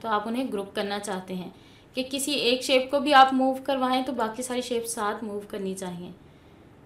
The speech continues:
तो इसके लिए हम pictures को group करते हैं या shapes को। तो आपने शे-,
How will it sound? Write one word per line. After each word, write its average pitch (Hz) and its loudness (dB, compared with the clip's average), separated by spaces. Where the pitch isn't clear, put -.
तो 262 2
इसके 269 0
लिए 320 0
हम 330 2
pictures 269 -2
को 349 -2
group 220 -4
करते 185 -4
हैं 208 -4
या 277 0
shapes - -4
को। - -10
तो 240 -2
आपने 247 2
शे-, - -10